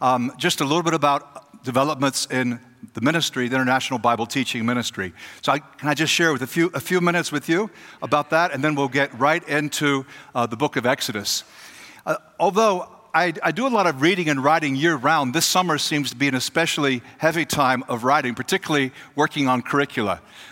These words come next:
I've been, uh, working on a project actually for Eastern China.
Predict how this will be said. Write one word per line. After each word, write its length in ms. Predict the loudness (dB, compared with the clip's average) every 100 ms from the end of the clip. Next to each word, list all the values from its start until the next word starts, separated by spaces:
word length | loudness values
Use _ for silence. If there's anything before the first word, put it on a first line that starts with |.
| -6
I've 80 | -2
been, 200 | -2 -2
uh, 220 | -2 -2 0
working 300 | -2 0 -2
on 80 |
a 40 | -2
project 540 | 2 2 2 0 -2
actually 460 | 0 0 0 -2 -2 -4 -14
for 140 | -8 0
Eastern 340 | 0 2 0
China. 580 | 0 0 2 2 -2 -4